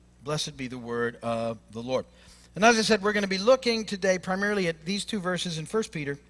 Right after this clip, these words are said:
verses seven and eight. Very interesting verses that I wanna take some time to explain. And, and they say this, "Now to you who believe,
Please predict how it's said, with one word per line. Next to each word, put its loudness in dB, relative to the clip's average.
verses -2
seven 2
and -2
eight. -2
Very 4
interesting 0
verses -2
that -2
I 0
wanna -2
take -4
some -8
time -6
to -6
explain. -6
And, -2
and -4
they 2
say -2
this, 0
"Now 6
to -2
you 2
who 2
believe, 0